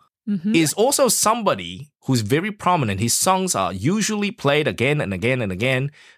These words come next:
Speaker 2: or somewhere in a lot of movies.
Speaker 1: Oh, right.
Speaker 2: A lot of movies. A
Speaker 1: Mm.
Speaker 2: lot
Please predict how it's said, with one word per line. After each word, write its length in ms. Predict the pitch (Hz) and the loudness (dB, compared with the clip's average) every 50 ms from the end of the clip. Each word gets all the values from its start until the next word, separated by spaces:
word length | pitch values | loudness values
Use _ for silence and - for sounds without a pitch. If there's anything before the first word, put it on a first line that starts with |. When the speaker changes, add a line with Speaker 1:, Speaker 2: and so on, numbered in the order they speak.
| _ _ | _ _
Speaker 2:
or 140 | - 117 107 | 0 0 2
somewhere 1040 | - - - - 185 247 277 277 254 214 151 127 123 120 113 110 104 107 117 123 131 - _ _ _ - | 2 0 2 2 0 0 0 -4 -4 -2 0 0 2 2 2 0 0 0 -2 -4 -6 -12 _ _ _ 0
in 200 | 127 123 123 120 - | 0 0 0 -2 -2
a 80 | - 120 | -2 0
lot 220 | 117 117 120 117 | 2 2 2 2
of 140 | 113 98 - | 0 -2 -4
movies. 580 | 90 87 82 73 - - - - - - - _ _ _ _ _ _ _ | -6 -6 -6 -8 -10 -14 -14 -12 -12 -12 -12 _ _ _ _ _ _ _
Speaker 1:
Oh, 400 | 226 233 254 269 277 254 202 156 | 0 2 4 4 4 4 0 0
right. 500 | 147 180 220 262 254 175 - - - - - _ _ | -2 -2 -2 -2 -2 -4 -6 -10 -12 -12 -12 _ _
Speaker 2:
A 80 | - 120 | -2 0
lot 140 | 117 135 135 | 2 2 0
of 140 | 123 - | 0 -4
movies. 340 | - 87 85 78 - - - _ _ _ _ 175 | -6 -8 -8 -10 -14 -18 -20 _ _ _ _ -2
A 180 | 190 - 262 | 0 0 2
Speaker 1:
Mm. 180 | 277 269 254 202 | 2 2 2 2
Speaker 2:
lot 200 | 175 - - | 2 0 0